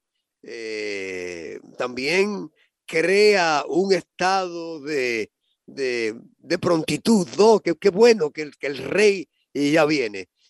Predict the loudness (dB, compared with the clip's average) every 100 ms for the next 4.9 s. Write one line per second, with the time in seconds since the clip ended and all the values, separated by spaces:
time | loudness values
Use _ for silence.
0 | -18 -10 -2 0 2 2 2 2 -2 -4
1 | -10 -6 -4 -2 0 0 0 -6 -8 -8
2 | -14 -8 -4 -4 -6 _ -2 0 0 -4
3 | -4 -8 -6 -6 -8 -10 -10 -10 -12 _
4 | _ -6 -2 -2 0 -2 -4 -8